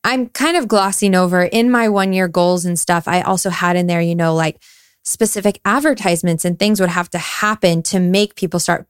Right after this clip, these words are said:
booking me for elopements. I'd have to do styled shoots by an X amount of time, things like that. Those were short-term goals. But then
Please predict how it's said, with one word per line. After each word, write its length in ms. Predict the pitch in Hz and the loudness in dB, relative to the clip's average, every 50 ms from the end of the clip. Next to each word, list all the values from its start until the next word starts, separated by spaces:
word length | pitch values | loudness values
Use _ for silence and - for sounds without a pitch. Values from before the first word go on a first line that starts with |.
| _ - | _ -4
booking 300 | 339 359 - 294 240 214 | -2 0 2 2 2 2
me 140 | 190 185 | 2 0
for 120 | 175 - 180 | 0 0 0
elopements. 400 | 170 170 160 131 - 160 160 - | 2 2 0 -2 -4 -6 -4 -2
I'd 120 | 185 190 | -2 0
have 140 | 196 202 202 | 0 -2 -4
to 80 | 220 220 | -4 -2
do 120 | 254 262 | -2 -2
styled 480 | 254 - - - 190 185 196 214 214 214 | -2 -2 -2 0 0 2 0 0 -2 -4
shoots 460 | - - - 269 294 302 277 - - | -6 -4 0 0 0 0 0 -2 -2
by 140 | - 202 190 | 0 2 2
an 180 | 175 170 - - _ | 2 0 -2 -4 _
X 220 | - 185 - - - | -6 -6 -4 -4 -2
amount 240 | 180 165 165 165 | 0 0 0 0
of 60 | 165 - | -2 -4
time, 320 | - 180 165 160 165 - | -4 -4 -4 -4 -6 -8
things 500 | - - 208 208 214 214 214 214 185 - | -4 0 0 2 2 2 2 0 -2 -2
like 300 | 165 170 170 165 160 - | -2 0 0 0 -2 -4
that. 580 | 160 156 165 220 311 254 175 165 185 240 - - - - - - - - - | -6 -4 -2 0 0 0 0 0 -2 -2 -4 -10 -18 -20 -20 -20 -20 -8 -2
Those 300 | - 220 226 240 240 220 | 0 2 2 2 2 0
were 80 | 214 | -2
short-term 440 | 202 - 214 190 - - 202 185 175 | -2 0 0 -2 0 -2 -2 -2 -2
goals. 340 | 156 - 220 214 196 185 - | 0 0 2 2 2 0 -2
But 180 | - 190 - - | -4 -4 -2 0
then 240 | 269 269 262 247 | 0 2 2 0